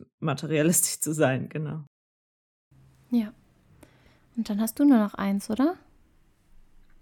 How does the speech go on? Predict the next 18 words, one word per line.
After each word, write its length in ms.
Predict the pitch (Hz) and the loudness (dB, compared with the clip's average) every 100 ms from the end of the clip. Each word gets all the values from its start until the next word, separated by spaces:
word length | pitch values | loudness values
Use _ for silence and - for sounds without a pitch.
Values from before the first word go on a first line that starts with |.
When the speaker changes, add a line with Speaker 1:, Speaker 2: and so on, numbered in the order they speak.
| - - _ _ - | -20 -20 _ _ -8
Speaker 2:
War's 300 | 185 190 185 | -2 0 2
das 240 | 185 190 | 2 0
schon? 200 | 185 190 | 2 2
Speaker 1:
Mhm. 100 | 220 427 - _ _ _ _ _ _ _ _ _ - | 2 0 -4 _ _ _ _ _ _ _ _ _ 0
Ich 460 | 214 247 - - | 2 2 -4 -6
habe 420 | 202 165 175 175 196 | 0 2 2 0 0
noch, 440 | 208 208 226 - - | 2 2 0 -4 -6
ähm, 400 | 190 202 208 202 | -2 2 2 2
was 360 | 165 156 208 - | 0 -2 -2 0
hältst 400 | 202 214 - - | 0 0 -4 -4
du 100 | 220 | -4
von 720 | - - 170 175 202 233 233 - | -4 -6 -2 0 4 4 4 0
einem 340 | 151 165 170 | 0 0 -2
gemeinsamen 540 | 165 175 254 247 226 | -2 2 4 4 2
Konto 280 | 226 226 240 | 2 0 0
in 140 | 208 196 | 0 0
der 80 | |
Beziehung? 540 | 180 - - 170 147 | -2 -4 -2 -2 -2